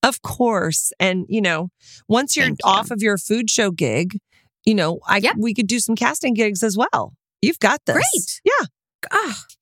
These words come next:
Speaker 1: That's as easy
Speaker 2: God.
Speaker 1: as it
Speaker 2: This
Speaker 1: is.
Speaker 2: has been
Speaker 1: As,
Speaker 2: life-changing,
Speaker 1: as
Speaker 2: as the Man Cave should be.
Speaker 1: <laughs> As you know, that's how it works. Guys, for those of you who don't know the business, here's how it works. You just think of someone to play the part, and then they do.
Speaker 2: Oh, yeah.
Speaker 1: Yeah, yeah, yeah.
Speaker 2: Yep.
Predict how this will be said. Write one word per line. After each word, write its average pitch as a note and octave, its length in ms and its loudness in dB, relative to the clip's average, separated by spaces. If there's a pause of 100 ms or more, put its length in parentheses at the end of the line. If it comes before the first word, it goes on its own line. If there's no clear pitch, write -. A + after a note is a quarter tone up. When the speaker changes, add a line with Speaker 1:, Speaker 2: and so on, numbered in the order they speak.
(120)
Speaker 1:
That's - 160 0
as C#4 140 0
easy D#4 220 2
Speaker 2:
God. D4+ 60 0
Speaker 1:
as C4+ 80 -2
it E4 40 0
Speaker 2:
This E4 120 4
Speaker 1:
is. C4+ 40 2
Speaker 2:
has D#4 140 -4
been G3+ 400 -2 (400)
Speaker 1:
As, A#3 80 6
Speaker 2:
life-changing, D3+ 680 0
Speaker 1:
as A3 220 2
Speaker 2:
as A3 60 -6
the A#3+ 80 -2
Man G#3+ 220 0
Cave F3+ 200 0
should E3 220 0
be. C3 200 -2 (240)
Speaker 1:
<laughs> - 280 -4
As C#4 200 0
you D4 140 -2
know, A3 400 2
that's G#3+ 220 0
how A3+ 160 0
it G3+ 80 -2
works. G3+ 240 0
Guys, F3+ 260 2
for F#3+ 240 0
those A3 180 2
of G3 40 -4
you G#3+ 80 2
who - 20 4
don't E3+ 180 0
know D#3+ 100 0
the D#3+ 100 0
business, D#3+ 420 -2
here's G3 220 0
how F3+ 100 2
it D3+ 60 -2
works. - 260 -2 (340)
You G#3 140 4
just G#3 240 0
think G3+ 180 0
of B3 80 -2
someone F#3+ 280 0
to F#3 80 0
play F#3 180 0
the G#3 100 -2
part, - 400 -2
and A#3 160 2
then C#4+ 100 2
they D4+ 140 0
do. D4 160 0 (1160)
Speaker 2:
Oh, C#5 260 2 (220)
yeah. - 140 -2
Speaker 1:
Yeah, - 180 4
yeah, F3 140 0
yeah. C3+ 200 -2
Speaker 2:
Yep. F4 180 0